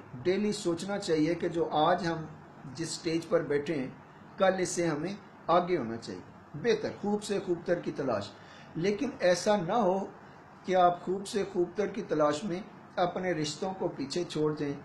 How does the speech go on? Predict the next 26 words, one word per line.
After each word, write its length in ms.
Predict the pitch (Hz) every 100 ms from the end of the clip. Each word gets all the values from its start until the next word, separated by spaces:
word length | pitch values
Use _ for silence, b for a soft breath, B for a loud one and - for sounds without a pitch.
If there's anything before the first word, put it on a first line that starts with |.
| -
अपने 320 | 143 - 170
रिश्तेदारों 680 | 165 156 160 147 139 151 185
को 120 | 185
पीछे 320 | 165 165 - 156
छोड़ 260 | - 147 143
दें, 180 | 151 147
अपने 300 | 139 156 151 139
दोस्तों 320 | 135 - 185
को 160 | 185
पीछे 320 | 170 151 156 151
छोड़ 260 | 151 135 127
दें। 200 | 147 208 B B -
उनको 320 | 240 240 180
साथ 460 | - - 185 202 202
लेकर 500 | 135 135 202 202 185
चलना 380 | - 160 151 139
है, 180 | 107 104 - - - - -
यानी 260 | 151 175 180 175
कम 240 | 202 208
से 200 | 202 208
कम 100 | 180 -
सौ 260 | 196 208 208
दोस्त 300 | 165 180 175 160
आपने 320 | 151 151 147
बनाने 420 | 123 120 113 170
हैं, 140 | 123